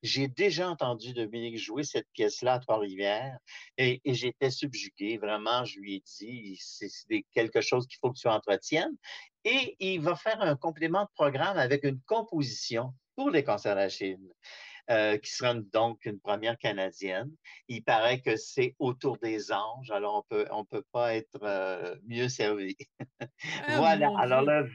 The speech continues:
Speaker 1: vingt-huit mars, à ne pas manquer, et on vous rappelle que vous pouvez bien sûr réécouter, euh, si vous n'avez, vous n'êtes pas présent le vingt-huit mars à quinze heures, on peut le réentendre, le concert.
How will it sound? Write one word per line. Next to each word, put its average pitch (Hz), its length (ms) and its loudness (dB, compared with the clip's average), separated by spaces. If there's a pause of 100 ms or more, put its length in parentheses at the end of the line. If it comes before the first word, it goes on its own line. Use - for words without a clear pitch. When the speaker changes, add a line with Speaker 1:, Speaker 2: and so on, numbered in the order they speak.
Speaker 1:
vingt-huit 208 640 2
mars, 165 380 0
à 123 100 2
ne 123 100 -4
pas 196 220 2
manquer, - 640 -2 (280)
et 151 220 6
on 123 160 4
vous 101 120 -8
rappelle 113 680 2
que 113 260 2
vous 98 260 -12
pouvez 110 380 -6
bien 98 300 -4
sûr 120 380 -4
réécouter, 127 960 0
euh, 92 420 -2 (440)
si - 200 -10
vous 113 140 -6
n'avez, 104 280 0
vous 98 160 -8
n'êtes 107 220 -4 (140)
pas 127 160 4
présent 110 600 2
le 107 100 0
vingt-huit 104 400 -4
mars - 420 -2 (120)
à 120 160 6
quinze 95 360 -4
heures, 117 460 4
on 107 80 -4
peut 151 140 -4
le 113 140 0
réentendre, 98 600 -2
le - 100 -20
concert. 87 460 -6